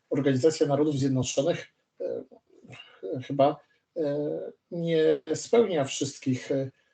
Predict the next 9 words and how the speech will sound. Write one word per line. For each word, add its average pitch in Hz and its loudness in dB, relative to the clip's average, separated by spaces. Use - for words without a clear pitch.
tych 123 -2
zadań, 139 4
które 123 -4
miała 131 2
spełniać, 117 -4
ale 262 6
w 151 -12
pewnym, 143 2
e, 127 2